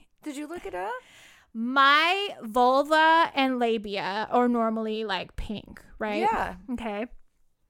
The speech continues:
Speaker 2: Um, you know, some people with more pigmented skin,
Speaker 1: Mm-hmm.
Speaker 2: sometimes it's darker, right? I just know that from watching porn and seeing
Speaker 1: Right,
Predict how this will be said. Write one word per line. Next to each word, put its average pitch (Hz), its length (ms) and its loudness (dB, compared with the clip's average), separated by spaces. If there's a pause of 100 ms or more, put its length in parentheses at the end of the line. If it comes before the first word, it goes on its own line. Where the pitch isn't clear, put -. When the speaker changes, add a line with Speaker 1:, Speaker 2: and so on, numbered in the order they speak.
(840)
Speaker 2:
Um, 226 420 -4
you 262 120 -4
know, 233 140 -2
some 247 300 -4
people 247 420 0
with 233 140 -2
more 220 260 -2
pigmented 214 720 0
skin, 202 580 -8
Speaker 1:
Mm-hmm. 208 100 -6
Speaker 2:
sometimes 214 500 -4
it's 190 120 -16
darker, 233 600 -2
right? 214 220 -6
I 220 100 -2
just 214 160 -6
know 220 160 0
that 220 200 -4
from 214 160 -2
watching 202 380 -4
porn 202 420 -4
and 202 140 -8
seeing 175 120 -6
Speaker 1:
Right, 156 300 -2